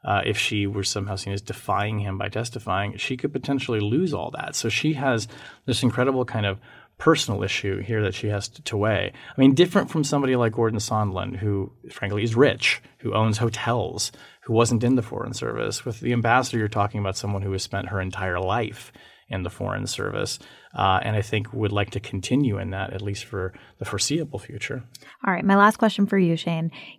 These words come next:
Speaker 2: Given how many of these depositions and testimonies have been blocked or haven't happened for various reasons, I, I just wanna understand the context. How important are these moments to the House Democrats' investigation?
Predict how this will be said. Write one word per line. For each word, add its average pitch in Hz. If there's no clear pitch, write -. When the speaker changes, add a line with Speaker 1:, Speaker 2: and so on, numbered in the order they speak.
Speaker 2:
Given 262
how 302
many 190
of 156
these 165
depositions 160
and 160
testimonies 160
have 160
been 160
blocked 160
or 160
haven't 165
happened 165
for 175
various 160
reasons, 165
I, -
I 240
just 277
wanna 339
understand 226
the 175
context. 165
How 277
important 202
are 170
these 170
moments 160
to 202
the 170
House 165
Democrats' 151
investigation? -